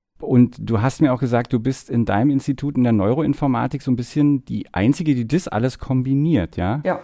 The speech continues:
Speaker 2: genau. <laughs>
Speaker 1: Also,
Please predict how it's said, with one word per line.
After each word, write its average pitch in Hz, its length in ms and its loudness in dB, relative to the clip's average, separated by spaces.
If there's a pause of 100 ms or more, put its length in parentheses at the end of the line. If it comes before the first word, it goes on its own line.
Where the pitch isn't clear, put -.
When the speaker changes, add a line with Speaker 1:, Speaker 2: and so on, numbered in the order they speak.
Speaker 2:
genau. 175 280 -10 (120)
<laughs> - 480 -6 (800)
Speaker 1:
Also, 113 420 4